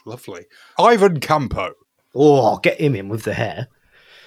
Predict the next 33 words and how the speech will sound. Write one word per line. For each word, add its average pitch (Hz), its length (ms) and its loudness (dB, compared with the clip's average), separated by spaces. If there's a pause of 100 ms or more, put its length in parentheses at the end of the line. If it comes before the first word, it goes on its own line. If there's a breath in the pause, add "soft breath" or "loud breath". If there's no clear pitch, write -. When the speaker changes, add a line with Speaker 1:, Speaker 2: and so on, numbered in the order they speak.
Speaker 1:
Oh, 113 200 -14
yes. 107 280 -10
Speaker 2:
Absolutely. 123 460 -6
I 127 40 0
tell 202 120 4
you 196 80 8
who 156 60 6
I - 20 6
wouldn't 131 180 4
mind 117 180 0
having 110 200 0
in, 160 160 2
a - 100 0
bit 151 120 0
of 143 60 2
a 135 40 4
luxury 127 360 0
one, 139 180 0
J 165 180 0
J 160 200 2
Okocha. - 400 -6 (580)
Speaker 1:
Oh, 131 640 4
yes. 127 720 -6 (280)
So 139 220 -4
good. 127 300 -10 (180)
They 113 100 -8
named 117 260 -12
him 104 100 -12
twice. - 480 -10 (180)
Speaker 2:
Yeah. 143 120 -6 (480 loud breath)
Speaker 1:
Tino 220 480 4
Asprilla. 160 680 0 (340)
Speaker 2:
Oh. 120 500 2